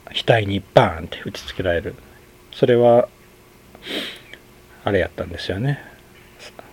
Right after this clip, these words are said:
あの、毒やったんですよね。うん。これは、あの、マドレーヌとマチルドの ディーエヌエーを使ったやつ、なん、やったんですよね。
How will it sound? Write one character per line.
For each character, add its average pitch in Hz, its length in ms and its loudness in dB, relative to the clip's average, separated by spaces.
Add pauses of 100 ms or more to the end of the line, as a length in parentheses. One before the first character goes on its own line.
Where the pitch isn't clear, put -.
(320)
あ 92 100 -4
の、 82 320 -6
毒 117 240 2
や 92 100 2
っ - 100 -10
た - 100 -6
ん 80 120 -12
で 78 60 -14
す - 200 -12
よ 82 60 -10
ね。 104 280 -8 (1600)
う 131 40 -2
ん。 98 200 -6 (1400)
こ - 100 0
れ 131 80 8
は、 160 300 12
あ - 100 -6
の、 85 360 -6
マ 113 140 4
ド 147 120 12
レ 156 160 12
ー 147 40 12
ヌ 120 100 4
と 101 120 -4
マ 107 140 0
チ - 140 0
ル 135 120 8
ド 82 240 -6 (300)
の 92 100 -4
デ 95 120 -4
ィ 107 140 2
ー 110 40 0
エ 107 40 -2
ヌ 117 100 -2
エ 110 140 -2
ー 87 40 -4
を 80 60 -8
使 - 180 -4
っ - 80 -2
た - 120 -6
や 82 100 -10
つ、 - 200 -16 (520)
な 87 80 -8
ん、 82 160 -12 (160)
や 90 100 -4
っ - 40 -6
た - 160 -6
ん 80 60 -10
で 78 80 -14
す - 100 -16
よ 85 120 -10
ね。 127 280 -4